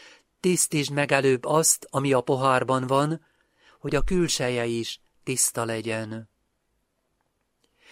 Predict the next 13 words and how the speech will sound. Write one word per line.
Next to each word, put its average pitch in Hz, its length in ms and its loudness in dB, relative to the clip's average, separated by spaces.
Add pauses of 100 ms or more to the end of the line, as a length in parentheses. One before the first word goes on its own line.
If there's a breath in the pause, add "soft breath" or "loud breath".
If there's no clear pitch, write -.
(220 loud breath)
Jaj 160 320 4
nektek, 123 720 -4
képmutató 147 720 0
írástudók 143 840 -2
és 131 140 -2
farizeusok, 127 880 -2 (880 loud breath)
mert 151 220 -2
hasonlók 156 600 2
vagytok 147 420 0
a 139 60 2
fehérre 143 580 -2
meszelt 135 540 -2
sírokhoz, 147 880 -2